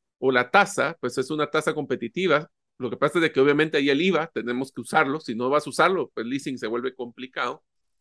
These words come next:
Pero también tenemos que tomar en cuenta de que esto entra como un gasto.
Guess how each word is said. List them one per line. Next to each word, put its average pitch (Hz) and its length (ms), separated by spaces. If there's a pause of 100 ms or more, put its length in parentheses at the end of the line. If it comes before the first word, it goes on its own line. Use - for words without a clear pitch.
(440)
Pero 254 320
también 208 300
tenemos 220 260
que 233 80
tomar 185 260
en 196 80
cuenta 196 300
de 160 160
que - 240
esto 190 420
entra 156 280
como 120 220
un 127 180
gasto. 226 540